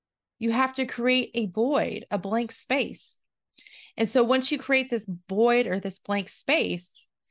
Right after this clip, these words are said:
then things start to come in. That's where things are created. Things are created in the void.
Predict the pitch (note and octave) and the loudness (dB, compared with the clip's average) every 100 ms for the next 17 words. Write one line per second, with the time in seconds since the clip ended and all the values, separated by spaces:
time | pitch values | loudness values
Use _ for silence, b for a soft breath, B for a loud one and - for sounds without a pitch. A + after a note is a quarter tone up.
0 | _ _ D4+ D#4 C4+ B3 A#3+ - F#3+ - | _ _ 0 2 2 2 0 -2 -2 -4
1 | - G3+ G3 D#4+ - - F3 _ _ _ | -6 -4 0 0 0 -6 -16 _ _ _
2 | _ B3 E4+ - B3+ B3+ A#3 A3+ A3 G#3+ | _ -4 -4 -4 -2 0 -2 -2 -4 -8
3 | - G#3 A3 D#4 - - F3 _ _ _ | -6 -2 0 -2 -4 -10 -18 _ _ _
4 | _ _ _ _ _ _ _ _ _ _ | _ _ _ _ _ _ _ _ _ _
5 | _ A#3 B3+ C4+ C4 A3+ - A3 G#3+ G3+ | _ 2 2 2 -2 -8 -2 2 2 2
6 | G3+ - F#3+ F3+ F#3 F#3 - | -2 -2 -4 -2 0 0 -2